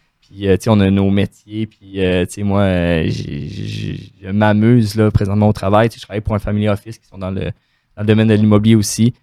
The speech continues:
Je travaille avec une équipe extraordinaire. Puis, tu sais, je me vois là vraiment, euh,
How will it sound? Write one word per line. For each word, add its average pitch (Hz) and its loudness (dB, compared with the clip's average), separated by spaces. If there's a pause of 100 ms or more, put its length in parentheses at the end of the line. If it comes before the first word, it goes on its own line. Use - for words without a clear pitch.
(200)
Je - -20
travaille 95 -2
avec 92 -4
une 90 -14
équipe 87 -14
extraordinaire. 107 -4
Puis, - -20
tu - - (260)
sais, - -20
je 110 -8
me 101 -2
vois 95 0
là 101 2
vraiment, 95 -4
euh, 76 -6